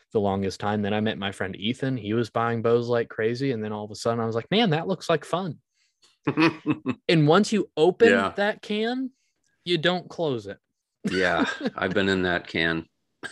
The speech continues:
Speaker 1: Yeah.
Speaker 2: <laughs> for a
Speaker 1: So
Speaker 2: long time. Although l-, the last two, three years, I'm definitely,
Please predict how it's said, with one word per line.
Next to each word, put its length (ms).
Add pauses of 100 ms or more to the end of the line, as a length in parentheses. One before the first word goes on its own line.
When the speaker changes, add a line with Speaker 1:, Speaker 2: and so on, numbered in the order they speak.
(220)
Speaker 1:
Yeah. 260
Speaker 2:
<laughs> 880
for 160
a 40
Speaker 1:
So 60
Speaker 2:
long 200
time. 320
Although 400
l-, 80 (100)
the 80
last 480 (560)
two, 200
three 260
years, 340
I'm 160
definitely, 480